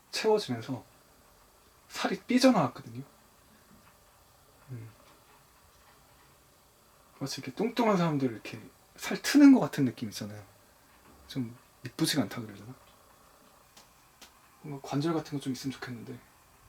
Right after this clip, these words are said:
이거 이렇게 휘어지나? 휘어지도 않는데? 그냥 고무인데? 근육 느낌이 아니라,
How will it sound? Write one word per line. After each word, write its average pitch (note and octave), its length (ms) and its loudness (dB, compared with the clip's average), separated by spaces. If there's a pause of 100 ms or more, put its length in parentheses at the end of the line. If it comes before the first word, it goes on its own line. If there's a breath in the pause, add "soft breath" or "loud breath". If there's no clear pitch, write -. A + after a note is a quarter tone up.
(300)
이거 C#3 120 -12
이렇게 - 200 -12
휘어지나? G#3 420 -8 (1900)
휘어지도 - 420 -8
않는데? A#2 300 -16 (420)
그냥 C3+ 200 -10
고무인데? C#3 420 -4 (680)
근육 G#3+ 360 6
느낌이 F3 360 6
아니라, A#2 400 4